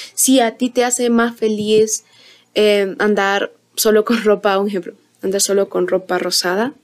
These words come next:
andala y ya, ¿ok? Sé feliz tú, ¿no? Ese es un ejemplo. Hay muchísimos ejemplos más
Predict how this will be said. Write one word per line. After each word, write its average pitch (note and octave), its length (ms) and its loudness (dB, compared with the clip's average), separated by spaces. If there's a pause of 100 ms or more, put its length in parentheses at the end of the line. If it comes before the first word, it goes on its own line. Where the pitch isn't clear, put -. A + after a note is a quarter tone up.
(140)
andala - 560 -4
y - 120 -10
ya, - 240 -8 (540)
¿ok? - 180 -10 (580)
Sé - 180 -4
feliz F#3 420 -4
tú, G3 260 2
¿no? F3 100 -6 (360)
Ese G#3 560 -4
es F#3+ 280 -8
un F3 540 0 (120)
ejemplo. F#3+ 580 2 (220)
Hay F#3+ 100 2
muchísimos G3 580 2
ejemplos F3 380 -2
más F3 200 0